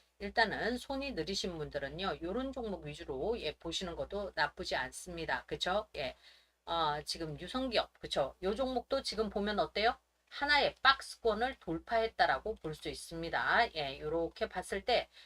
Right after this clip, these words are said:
요 자리, 그쵸? 예, 박스권 돌파했죠. 이 자리가 깨지면 뭐다? 손절하시면 돼요. 예, 구름대를 뚫으면 얘는 위로 올라갈 거고 추세가 일단은 뭐다? 살아있죠. 그쵸? 예, 추세가 살아있습니다. 그리고 어떤 종목?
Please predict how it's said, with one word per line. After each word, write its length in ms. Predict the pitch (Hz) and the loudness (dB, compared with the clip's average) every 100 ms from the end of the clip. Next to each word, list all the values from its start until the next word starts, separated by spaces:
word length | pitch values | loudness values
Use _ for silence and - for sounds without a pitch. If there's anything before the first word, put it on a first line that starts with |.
| _ - | _ -6
요 100 | 220 | 6
자리, 320 | 262 254 - - | 8 8 6 -8
그쵸? 340 | 165 247 262 - | 6 6 6 2
예, 140 | 151 | 0
박스권 460 | - 226 - 226 202 | 4 4 2 -2 -2
돌파했죠. 600 | 190 185 226 220 170 143 | -2 0 0 2 2 0
이 80 | 214 | 0
자리가 340 | 240 269 269 254 | 4 4 2 0
깨지면 440 | 311 302 277 254 | 0 0 0 0
뭐다? 260 | 180 214 240 | 4 6 6
손절하시면 760 | - 277 294 262 - 170 165 | 4 0 6 6 4 -2 -8
돼요. 300 | - 131 117 - _ _ 147 | -6 -4 -4 -6 _ _ -4
예, 140 | 135 - | -4 -4
구름대를 500 | 190 208 196 185 190 | -4 -2 2 2 2
뚫으면 600 | 254 233 147 156 247 - | 0 0 0 0 -2 -2
얘는 280 | 160 160 127 | -2 -2 -4
위로 200 | 165 160 | -2 -2
올라갈 360 | 160 170 147 135 | -2 2 2 2
거고 360 | 185 165 226 - - - | 0 2 2 2 -6 -16
추세가 460 | - - 311 311 285 | -12 -2 2 4 4
일단은 400 | 214 214 240 233 | 2 4 4 4
뭐다? 300 | 170 226 226 | 2 4 2
살아있죠. 640 | - - 262 247 175 - 143 | -2 0 2 2 0 -4 -6
그쵸? 480 | 131 135 151 214 - | -4 0 2 2 0
예, 180 | 143 131 | -6 -4
추세가 480 | - - 147 185 220 | -10 -6 -2 0 0
살아있습니다. 880 | - 214 156 - 175 165 156 127 - _ _ | 2 2 2 -4 -8 -6 -2 -2 -4 _ _
그리고 240 | 160 160 | -6 2
어떤 280 | 156 151 175 | 2 2 -2
종목? 420 | 165 156 214 294 | -2 0 2 2